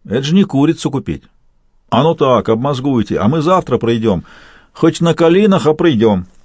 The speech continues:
Несколько селян внесли во двор какие-то мешочки, кошёлки с торчащими из них головами кур,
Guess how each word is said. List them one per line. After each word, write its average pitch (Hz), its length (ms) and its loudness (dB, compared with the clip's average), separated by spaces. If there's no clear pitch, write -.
Несколько 107 540 0
селян 110 340 0
внесли 101 320 0
во 95 140 0
двор 95 240 -4
какие-то - 340 -8
мешочки, 131 560 -8
кошёлки 127 680 -6
с - 80 -18
торчащими 107 580 -2
из 98 120 -2
них 104 180 -2
головами 101 420 0
кур, 131 340 -8